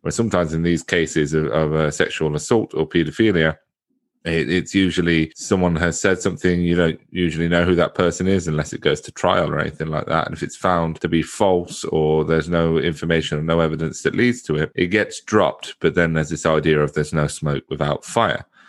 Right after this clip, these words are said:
Uh, which means that usually you can end up ruining someone's life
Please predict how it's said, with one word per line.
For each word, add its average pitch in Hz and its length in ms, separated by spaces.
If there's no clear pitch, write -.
Uh, 78 220
which - 260
means 87 380
that 80 140
usually 117 600
you 90 200
can 92 180
end 87 180
up 87 120
ruining 85 420
someone's 80 480
life 85 480